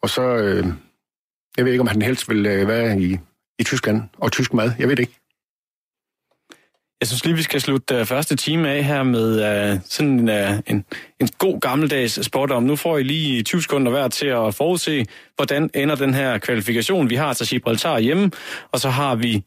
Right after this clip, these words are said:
Speaker 2: Irland sandsynligvis i den afgørende på udebane. Mads Asen, hvordan går det?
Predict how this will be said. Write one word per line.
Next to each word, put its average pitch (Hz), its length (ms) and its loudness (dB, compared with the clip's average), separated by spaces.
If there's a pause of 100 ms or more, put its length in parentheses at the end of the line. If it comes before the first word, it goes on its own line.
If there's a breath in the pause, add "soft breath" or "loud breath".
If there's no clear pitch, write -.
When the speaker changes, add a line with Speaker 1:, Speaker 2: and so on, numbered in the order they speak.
(180)
Speaker 2:
Irland 143 400 0 (640)
sandsynligvis 120 520 0
i 127 60 0
den 117 80 2
afgørende 117 420 0
på 120 100 -2
udebane. 117 400 2
Mads 113 180 0
Asen, 156 280 0
hvordan 156 200 0
går 139 180 2
det? 104 220 0